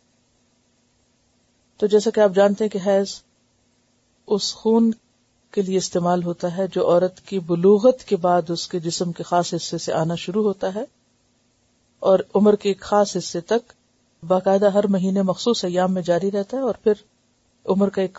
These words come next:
مخصوص حصہ آتا ہے کہ جس میں وہ ختم ہو جاتا ہے۔ اور یہ عرصہ فرٹیلٹی کا عرصہ ہے جس میں عورت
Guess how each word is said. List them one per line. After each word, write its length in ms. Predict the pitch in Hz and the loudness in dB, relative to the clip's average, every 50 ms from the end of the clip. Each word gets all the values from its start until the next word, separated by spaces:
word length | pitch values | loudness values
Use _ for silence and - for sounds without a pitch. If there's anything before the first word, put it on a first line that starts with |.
| 165 | -10
مخصوص 420 | 180 180 170 - - 226 214 - 196 | -6 -6 -6 -2 0 -2 0 0 -2
حصہ 220 | 170 - - 196 | -6 -4 -2 -2
آتا 300 | 180 165 165 - - 180 | 0 0 -2 -2 -4 -6
ہے 100 | 196 196 | -6 -8
کہ 100 | 190 180 | -8 -8
جس 240 | 165 175 170 - - | -10 -10 -10 -10 -10
میں 100 | 180 175 165 | -10 -10 -8
وہ 140 | 190 202 226 - _ _ _ _ _ _ _ _ _ _ _ | -8 -10 -10 -12 _ _ _ _ _ _ _ _ _ _ _
ختم 280 | - - 180 - 170 160 147 | -6 -6 -6 -4 -6 -6 -6
ہو 80 | 170 | -6
جاتا 380 | 156 - 160 156 156 - 156 156 | -6 -6 -8 -8 -8 -10 -14 -18
ہے۔ 60 | 160 - _ _ _ _ _ _ _ _ _ _ _ _ _ _ _ _ _ _ _ _ _ _ _ _ _ _ _ _ _ _ _ _ _ - | -18 -20 _ _ _ _ _ _ _ _ _ _ _ _ _ _ _ _ _ _ _ _ _ _ _ _ _ _ _ _ _ _ _ _ _ -14
اور 320 | - - 185 180 175 170 175 _ _ _ _ _ _ _ _ _ _ _ _ - | -8 -6 -6 -6 -6 -8 -10 _ _ _ _ _ _ _ _ _ _ _ _ -8
یہ 280 | 185 220 247 247 240 233 - - | 0 4 6 6 6 4 4 0
عرصہ 420 | 196 196 196 - - 208 180 170 - _ _ _ _ _ _ _ _ _ _ _ _ - | -2 -2 -2 -4 -2 0 0 -2 -2 _ _ _ _ _ _ _ _ _ _ _ _ -2
فرٹیلٹی 520 | 196 185 185 - 214 202 208 202 - 202 | -2 -2 0 0 0 0 0 -2 -4 -2
کا 180 | - 202 180 170 | 0 0 0 0
عرصہ 240 | 170 - - - 208 196 196 | 0 -2 -4 -2 -2 -2 0
ہے 120 | 202 190 | -2 -4
جس 260 | 170 180 175 - - | -2 -4 -6 -6 -6
میں 80 | 190 175 | -8 -6
عورت 380 | - 170 170 180 190 190 - | -4 -2 0 0 0 -2 -4